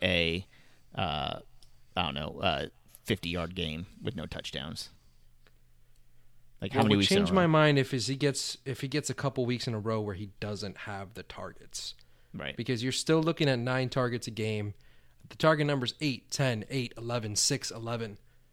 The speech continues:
Speaker 2: Super consistent. That's what I look at in, in a, in a premier wide receiver.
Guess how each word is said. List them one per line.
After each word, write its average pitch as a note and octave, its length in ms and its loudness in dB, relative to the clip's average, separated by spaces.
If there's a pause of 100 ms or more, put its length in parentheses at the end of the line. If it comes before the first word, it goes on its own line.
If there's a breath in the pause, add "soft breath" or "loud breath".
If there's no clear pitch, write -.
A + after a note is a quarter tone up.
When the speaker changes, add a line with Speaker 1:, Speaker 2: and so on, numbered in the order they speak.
(300)
Speaker 2:
Super - 380 4
consistent. B2+ 640 0 (760 soft breath)
That's C#3+ 300 0
what C#3+ 100 -2
I C3 100 0
look B2 220 -4
at A#2 260 -8 (200)
in, A#2 300 -12 (100)
in B2+ 160 -4
a, A2+ 380 -2
in B2 140 -2
a A#2+ 40 0
premier B2+ 400 2
wide B2 160 0
receiver. A2 560 -8